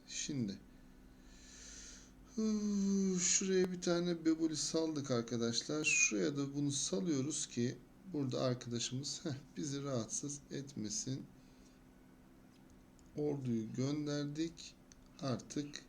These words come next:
ufak ufak ilerletiyoruz. Bakalım neler olacak göreceğiz. Şimdi saldık Zeppelin'i de, e, koruyucunun özelliğini kaçırmadan ilerletmemiz gerekiyor.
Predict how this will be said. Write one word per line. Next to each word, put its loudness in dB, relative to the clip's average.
ufak -4
ufak -6
ilerletiyoruz. 0
Bakalım 0
neler 4
olacak -4
göreceğiz. -2
Şimdi -2
saldık 2
Zeppelin'i 0
de, 0
e, 4
koruyucunun -2
özelliğini 2
kaçırmadan 0
ilerletmemiz -4
gerekiyor. -4